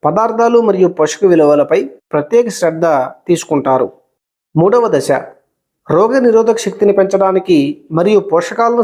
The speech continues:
సప్లిమెంట్ చేయడానికి ఉత్పత్తులను కొనుగోలు చేయడం.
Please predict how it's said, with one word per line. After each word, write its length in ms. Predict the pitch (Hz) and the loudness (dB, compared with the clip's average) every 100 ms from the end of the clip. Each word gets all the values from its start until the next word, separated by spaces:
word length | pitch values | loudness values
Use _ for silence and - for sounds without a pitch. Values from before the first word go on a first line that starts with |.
| 233 | -2
సప్లిమెంట్ 500 | 147 196 220 220 170 | -2 0 2 2 0
చేయడానికి 460 | 160 151 147 170 247 - _ _ _ | 0 0 0 -2 -4 -8 _ _ _
ఉత్పత్తులను 600 | 156 156 247 254 254 247 | -4 -2 -4 0 0 2
కొనుగోలు 420 | 185 175 190 202 - | 2 2 2 0 0
చేయడం. 260 | 147 135 | 0 0